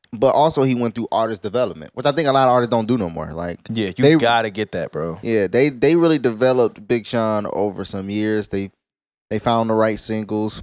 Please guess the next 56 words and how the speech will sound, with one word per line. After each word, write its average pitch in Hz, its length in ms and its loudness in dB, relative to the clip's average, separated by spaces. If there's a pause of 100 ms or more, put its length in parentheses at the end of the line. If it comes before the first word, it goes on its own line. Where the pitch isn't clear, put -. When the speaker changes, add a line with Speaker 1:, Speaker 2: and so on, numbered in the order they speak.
Speaker 1:
put 123 200 -2
the 117 80 2
albums 110 440 2
together. 104 640 0 (1900)
And 98 120 -8
Speaker 2:
I - 60 4
mean, 139 120 2
Speaker 1:
then, 131 120 0
Speaker 2:
and 110 100 -2
Speaker 1:
and 104 80 -2
it - 60 -2
Speaker 2:
I 131 60 2
Speaker 1:
worked 139 100 -2
Speaker 2:
think 139 100 4
Speaker 1:
out. - 60 -2
Speaker 2:
they 185 100 0
put 175 200 -2
him 180 160 -4
with 175 140 0
a, 165 160 -4 (320)
did, 135 220 -2
did 139 160 0
he 240 80 -2
work 320 180 0
with 285 120 -4
No 294 100 4
I 311 120 2
D? 339 220 -4 (760)
Speaker 1:
Yeah, 117 180 2
he 107 60 2
was 123 120 -2
working 107 180 0
with 104 100 0
No 92 60 0
I 90 100 -2
D. 87 260 -10
Speaker 2:
See? - 220 -2 (480)
That's 143 140 0
Speaker 1:
Yeah. 180 40 -4
Speaker 2:
what 185 100 -2
you 196 60 -4
gotta 185 200 2
do. 214 120 0
You 214 120 -4
gotta 131 240 2
get 123 140 -6
the 117 60 -2
nigga 120 200 -2
w-, 117 280 -4
with, 113 300 -2 (720)
uh, 98 580 2
so 156 240 0
much 131 180 -4
experience, 123 600 -2
Speaker 1:
Yeah. 87 100 -4
Speaker 2:
and, 95 220 -6